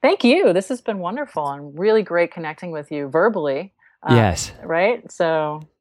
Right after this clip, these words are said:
Speaker 1: wonderful, wonderful. And thank you for what you're doing for the world with your podcast and your website.
Speaker 2: Thank you so much. I hope you enjoyed my interview with Jennifer. If you want to follow up with Jennifer directly,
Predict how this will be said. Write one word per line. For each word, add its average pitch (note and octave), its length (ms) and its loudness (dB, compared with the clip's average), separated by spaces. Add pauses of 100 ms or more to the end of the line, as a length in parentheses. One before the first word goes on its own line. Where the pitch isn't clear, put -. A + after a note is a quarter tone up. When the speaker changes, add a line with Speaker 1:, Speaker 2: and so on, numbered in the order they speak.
Speaker 1:
wonderful, F3 460 -4
wonderful. D#3 440 -4
And C#3+ 120 -8
thank F3 220 0
you F3 60 0
for E3 140 0
what D#3 200 2
you're G3 100 2
doing C#3 320 0
for C#3 140 -8
the C#3 80 -4
world C3+ 280 -2
with C#3 160 -6
your D#3+ 120 0
podcast C3+ 680 -2
and C#3 100 -8
your C3 120 -4
website. C3+ 140 -2
Speaker 2:
Thank G#2 260 2
you G2 80 2
so G2+ 240 0
much. F#2+ 380 -4 (440)
I F#2+ 80 -2
hope G#2 300 2
you C#3+ 100 4
enjoyed F2+ 540 2
my D#2 160 0
interview E2+ 480 0
with D2+ 140 -4
Jennifer. D#2 640 -6 (360)
If G2 200 0
you B2+ 200 6
want C3+ 260 4
to A#2+ 60 0
follow F#2+ 460 2
up D2+ 260 -2
with E2+ 140 -4
Jennifer F2 440 -2
directly, D#2 840 -6